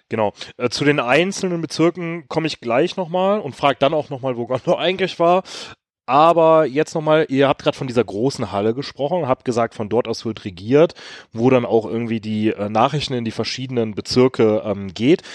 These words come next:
Kann man sich die, ähm, große Halle dann auch sowas wie ein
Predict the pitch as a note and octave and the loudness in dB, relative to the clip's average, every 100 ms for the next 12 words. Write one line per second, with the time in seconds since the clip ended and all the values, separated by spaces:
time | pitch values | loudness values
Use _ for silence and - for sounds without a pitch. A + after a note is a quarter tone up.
0 | - - - F3+ G3 C#3+ D3 - A#2+ A2+ | -18 -8 0 2 2 -2 -6 -6 -4 0
1 | A2+ A#2 A2 G#2+ G#2+ G#2+ G#2+ A#2 - G#2 | 2 0 0 -6 -8 -10 -8 -6 -4 -2
2 | A2+ C3 D#3 C3 B2 A2+ A2 A#2+ A2+ A2 | 2 4 4 4 0 -2 -4 -2 -2 -4
3 | - G#2+ G#2+ G#2 G2+ | -6 -6 -4 -6 -10